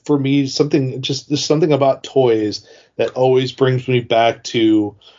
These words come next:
you know, as I sit here in this office recording, I can look across to my wife's work desk,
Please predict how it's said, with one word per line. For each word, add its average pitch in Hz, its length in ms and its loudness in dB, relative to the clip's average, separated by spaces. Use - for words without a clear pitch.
you 127 80 0
know, 113 100 0
as 135 140 2
I 131 100 4
sit 139 280 -2
here 135 240 0
in 113 100 0
this 113 160 -2
office 135 420 0
recording, 120 580 -2
I 117 140 0
can 123 180 -4
look 123 200 -2
across 127 520 0
to 120 140 -16
my 120 180 -2
wife's 113 420 0
work 127 240 0
desk, 104 380 -4